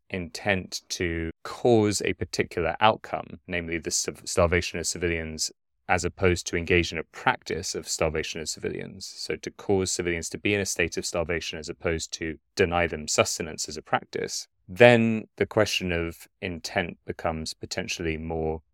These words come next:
complicated, because the question is, does that mean just direct intent where causing that outcome for civilians is the purpose of the act, or does it include oblique intent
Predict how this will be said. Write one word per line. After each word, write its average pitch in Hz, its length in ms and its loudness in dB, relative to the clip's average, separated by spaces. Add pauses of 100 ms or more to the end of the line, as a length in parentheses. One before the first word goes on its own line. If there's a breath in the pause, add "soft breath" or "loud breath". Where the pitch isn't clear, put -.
(160)
complicated, - 800 -2 (180)
because 95 460 2
the 95 100 -2
question 95 400 2
is, 87 360 -2
does 104 260 4
that 98 220 6 (180)
mean 87 560 -2 (160)
just - 280 0 (200)
direct 92 520 6
intent 92 600 -4 (280)
where 87 400 4 (300)
causing 104 600 2
that 98 360 6
outcome 92 540 0
for 95 280 0
civilians 85 680 -2
is 92 180 -6
the - 120 -6 (140)
purpose 120 580 2
of 90 160 -10
the 80 160 0
act, - 420 -2 (320)
or 143 200 8
does 120 200 0
it 98 80 6
include 95 480 2
oblique 117 480 0
intent - 760 -6